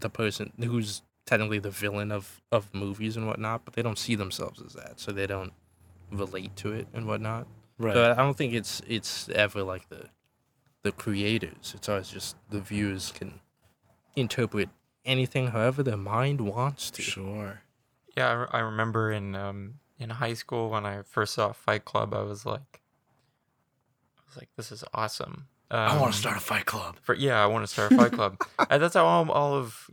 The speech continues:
Speaker 3: you know, my friends were at the time,
Speaker 2: Yeah.
Speaker 3: I, and, you know, like, I had a group of, the, the
Speaker 2: I'll
Speaker 3: group of
Speaker 2: admit it.
Speaker 3: friends who, who, uh, y-, you, you wanted to too, right?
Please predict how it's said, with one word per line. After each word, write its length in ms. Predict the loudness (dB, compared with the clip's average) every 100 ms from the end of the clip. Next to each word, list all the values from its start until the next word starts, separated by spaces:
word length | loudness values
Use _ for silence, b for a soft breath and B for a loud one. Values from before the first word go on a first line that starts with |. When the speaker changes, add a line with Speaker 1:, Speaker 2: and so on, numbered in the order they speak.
| -18
Speaker 3:
you 80 | -8
know, 60 | -2
my 120 | -2
friends 320 | 2 0 0
were 360 | 2 2 2 2
at 140 | 0
the 60 | -2
time, 260 | 0 4 6
Speaker 2:
Yeah. 100 | 4
Speaker 3:
I, 60 |
and, 400 | 2 -2 -4 -8 -12 -6
you 80 | -2
know, 300 | 0 -2 -4 -6
like, 140 | -6 -8 _ _ _ -16 -6
I 80 | -2
had 100 | -2
a 60 |
group 260 | -2 -4 -2
of, 180 | -2 -4 _ _ -6
the, 100 | -6 _ _
the 80 | 2
Speaker 2:
I'll 120 | 6
Speaker 3:
group 140 | 4
of 40 | 2
Speaker 2:
admit 120 | 2
it. 20 |
Speaker 3:
friends 280 | 4 4 0
who, 300 | -2 -2 -2
who, 200 | -2 -2 0
uh, 180 | -2 -6 _
y-, 100 | -6
you, 260 | 0 0 2
you 160 | 0
wanted 300 | 2 2 0
to 120 | -4
too, 220 | -4 0 4
right? 360 | 6 4 2